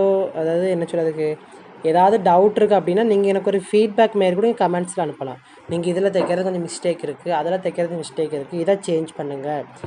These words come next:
இல்லைன்னா இதோட இன்னும் கொஞ்சம் சூப்பரா எடுங்களேன், இது ஓகே" சொல்றேங்க. எனக்கு அது கூட நீங்க கமெண்ட்ஸ்ல கூட நீங்க தாராளமா சொல்லலாம்.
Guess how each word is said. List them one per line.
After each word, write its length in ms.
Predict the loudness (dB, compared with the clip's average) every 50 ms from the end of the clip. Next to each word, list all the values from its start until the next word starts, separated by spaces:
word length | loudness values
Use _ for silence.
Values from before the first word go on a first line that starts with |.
| -16 -16 -8 -4
இல்லைன்னா 300 | 0 2 2 4 4 4
இதோட 260 | 4 4 2 4 4
இன்னும் 200 | 4 4 2 0
கொஞ்சம் 220 | 0 -2 -4 -2
சூப்பரா 240 | -2 -2 -2 2 2
எடுங்களேன், 380 | 4 4 4 2 0 0 0 0
இது 180 | 2 4 4 4 4 4
ஓகே" 380 | 4 4 2 0 0 2 2 2 2 0 -6 -12 -20 -20 -20 -20 -20 -18 -6
சொல்றேங்க. 320 | 2 4 4 4 4 2 2
எனக்கு 220 | 0 2 4 4
அது 140 | 4 4 4
கூட 140 | 2 2 2
நீங்க 180 | 2 2 2
கமெண்ட்ஸ்ல 320 | 2 2 0 0 -2 -2 -2
கூட 140 | 0 0
நீங்க 140 | 0 0 0
தாராளமா 420 | 0 0 0 0 0 -2 -2 -4 -6
சொல்லலாம். 400 | -6 -6 -6 -6 -6 -8 -10 -14